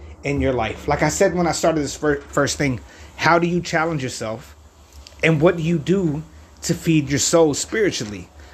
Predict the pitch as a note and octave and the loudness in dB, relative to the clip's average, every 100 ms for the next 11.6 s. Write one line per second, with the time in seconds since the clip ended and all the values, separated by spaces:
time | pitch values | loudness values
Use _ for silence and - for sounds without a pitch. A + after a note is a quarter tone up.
0 | - D3+ D3+ G3 A3 G3+ E3 F#3 F#3+ C3+ | 0 0 4 4 4 0 2 0 0 0
1 | D3+ F3+ D#3 C3 - D#3+ E3 C3 C3 - | 2 2 -2 -6 -4 -2 -2 -2 -4 -2
2 | C#3 D#3 F#2+ D#2+ - - - C#3 F3 - | -2 -2 -2 -12 -20 -12 -2 0 0 -4
3 | - - - - - - D#3 E3+ B3+ D4 | -20 -20 -20 -20 -20 -4 0 6 6 6
4 | E3+ A3 G#3 G#3 F3+ F#3 F3 F3+ F3+ E3 | 2 0 0 0 0 0 2 2 2 0
5 | - G3 D#3 D#3 - G3+ F#3+ - - C4+ | 0 -4 -2 -2 0 2 2 0 -2 2
6 | B3+ A3 F#3 D3+ A3 G#3 D3+ - F#3+ F3+ | 4 4 2 2 2 2 -2 -4 -6 -4
7 | D3 - E3 F3 D#3+ - - - - - | -2 0 2 2 2 -2 -18 -20 -20 -12
8 | - F3+ C#3+ - G3+ C#3+ C3 E3 F#3 C#3 | -2 0 0 -2 0 0 2 2 2 0
9 | D3 C3 - _ - - - - - F#3+ | 0 -2 -6 _ -20 -20 -20 -20 -8 -2
10 | F3 - F3 - - G3+ G3 - - - | -2 -2 -6 -6 0 2 2 0 -16 -20
11 | - - - C#3+ E3 G3 | -20 -20 -12 0 2 2